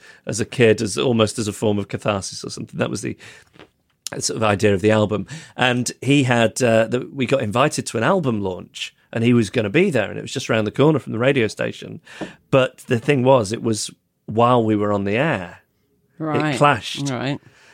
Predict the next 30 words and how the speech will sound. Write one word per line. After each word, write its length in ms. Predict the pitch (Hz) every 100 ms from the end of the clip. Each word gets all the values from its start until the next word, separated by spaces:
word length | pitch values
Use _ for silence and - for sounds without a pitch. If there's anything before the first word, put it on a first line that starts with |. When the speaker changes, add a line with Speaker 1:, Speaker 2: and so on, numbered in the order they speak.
| _ -
Speaker 1:
So 120 | 135
I 20 |
didn't 160 | 165 202
want 140 | 147
to 60 | 123
ask 180 | 117 -
for 80 | 123
permission 520 | - 113 123 - 98
from 180 | - 101
the 60 |
bosses 480 | 95 117 - - -
because, 340 | - - - -
you 60 |
know, 60 | 113
you're 100 | 104
just 200 | - -
gonna 140 | 113
say 220 | - 101
no. 360 | 98 98 92 98 -
Speaker 2:
Mm. 320 | 156 127 131
Speaker 1:
So 120 | 127
what 160 | 123 135
we 80 | 113
did 180 | 120
is 220 | 107 98 -
we, 260 | 107 107
um, 320 | 101 101 98 90 _ _ _ _ _ _ _
we, 140 | 117 113
we 200 | 117 113
recorded 800 | 110 - 139 135 131 117 98